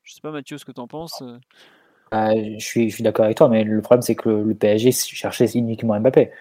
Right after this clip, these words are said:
Speaker 2: Et pas vraiment d'autres, euh, d'autres, euh, alternatives dans, dans notre jeu. Et même si Mbappé focalisait l'attention et, et tous les regards du côté de Monaco,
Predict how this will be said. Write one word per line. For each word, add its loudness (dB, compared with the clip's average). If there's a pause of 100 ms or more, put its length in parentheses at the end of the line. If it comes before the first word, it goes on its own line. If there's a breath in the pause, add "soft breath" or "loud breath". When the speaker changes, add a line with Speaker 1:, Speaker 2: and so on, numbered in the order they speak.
(500 soft breath)
Speaker 2:
Et -8
pas 6
vraiment 6
d'autres, 2
euh, 0 (1040)
d'autres, 4
euh, 0
alternatives 6
dans, 2
dans 0
notre 2
jeu. 2
Et 0
même 2
si 2
Mbappé 8
focalisait 4
l'attention 4
et, -2 (300)
et 0
tous -4
les 8
regards 8
du 0
côté -4
de -10
Monaco, 4